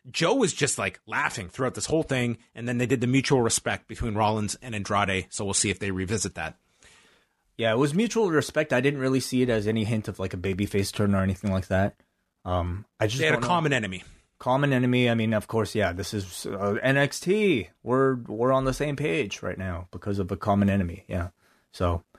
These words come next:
Speaker 2: I don't know if Andrade would necessarily work as a babyface as long as he's attached with Z-,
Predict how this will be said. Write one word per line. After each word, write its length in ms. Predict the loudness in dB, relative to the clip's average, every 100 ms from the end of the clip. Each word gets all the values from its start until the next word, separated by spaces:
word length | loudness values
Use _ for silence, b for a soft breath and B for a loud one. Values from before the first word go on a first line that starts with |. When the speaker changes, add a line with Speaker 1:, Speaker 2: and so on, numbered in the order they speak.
| B B
Speaker 2:
I 100 | 0
don't 180 | 2
know 160 | 2 2
if 100 | 2
Andrade 380 | 0 2 2 2
would 160 | 0
necessarily 520 | -2 -4 -4 0 2 2
work 160 | 0
as 120 | -2
a 40 | -2
babyface 600 | -2 -2 0 2 0 -2
as 160 | -2
long 160 | 0 2
as 200 | 0 -6 _ _ _ _ -6
he's 140 | -4
attached 400 | -2 0 0 0
with 140 | -6
Z-, 120 | -6